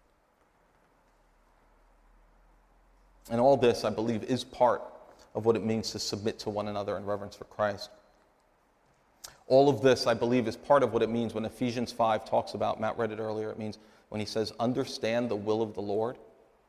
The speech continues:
This is part of the will of the Lord for us, that we'd walk in this way. Part of the will of the Lord, it, it, Jesus says it himself. Galatians six says,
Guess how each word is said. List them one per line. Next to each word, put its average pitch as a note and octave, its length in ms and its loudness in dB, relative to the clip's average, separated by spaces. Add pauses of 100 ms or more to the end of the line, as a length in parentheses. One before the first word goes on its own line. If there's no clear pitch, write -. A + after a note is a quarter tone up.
(840)
This - 180 -6
is A#2+ 80 -6
part A2+ 260 0
of G2+ 80 -4
the G2+ 80 -2
will G#2 160 -2
of G#2 60 -6
the G#2 80 -8
Lord G#2 260 -2
for - 180 -8
us, - 300 -14 (320)
that - 80 -6
we'd G#2+ 180 -4
walk G2+ 320 -4
in G2 100 -8
this G2 200 -12
way. G2+ 320 -10 (1400)
Part C#3+ 200 6
of C#3 120 0
the C3 60 2
will B2+ 200 4
of A2 80 0
the A#2 80 2
Lord, A#2 380 2
it, D#3 200 -6
it, D#3 120 2 (440)
Jesus G#3+ 260 -4
says A3 220 -4
it G#3 60 -4
himself. B2 460 -8 (440)
Galatians E3+ 480 -2
six - 300 -6
says, B2+ 220 2